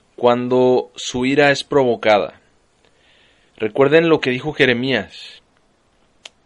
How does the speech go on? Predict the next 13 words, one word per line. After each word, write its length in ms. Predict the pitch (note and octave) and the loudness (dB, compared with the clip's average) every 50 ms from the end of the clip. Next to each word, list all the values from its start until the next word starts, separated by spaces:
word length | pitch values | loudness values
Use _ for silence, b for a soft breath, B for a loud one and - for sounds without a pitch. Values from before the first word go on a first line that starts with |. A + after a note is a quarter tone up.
| _ _ _ _ _ _ _ _ _ _ _ - | _ _ _ _ _ _ _ _ _ _ _ -14
o 80 | G#2 | -12
mejor 280 | G#2+ G#2+ - A#2+ A#2+ A#2+ | -10 -8 -4 -4 -4 -4
dicho, 280 | C3 - - - C3 | -4 -6 -4 -4 -4
lo 160 | A2+ A2+ G#2 - | -4 -4 -4 -6
que 100 | A2+ G#2 | -8 -6
Dios 260 | G#2+ B2 D3+ D#3 B2+ | 0 2 2 2 2
le 100 | A2+ G#2+ | 0 -2
dijo 240 | G#2+ G2+ - A2 G2 | -4 -4 -6 -12 -12
a 40 | |
Jeremías, 640 | - G#2+ F#2+ F#2+ F#2+ G2 G2+ G2+ G2 F#2+ - - b b b b b b b b b b b b b b b b b _ _ _ _ _ _ _ _ _ _ _ | -10 -8 -8 -6 -6 -4 -4 -4 -4 -6 -8 -14 b b b b b b b b b b b b b b b b b _ _ _ _ _ _ _ _ _ _ _
de 340 | - - G#2+ A2 A2 G#2 - | -10 -4 -2 0 0 0 -2
ni 140 | - A#2+ A#2+ | -6 -10 -10
siquiera 840 | - - A2 - - - C3 C3+ C#3 C#3+ D3 D3 D3 C3 - - | -10 -10 -12 -14 -8 -2 0 2 4 4 6 6 4 4 2 -2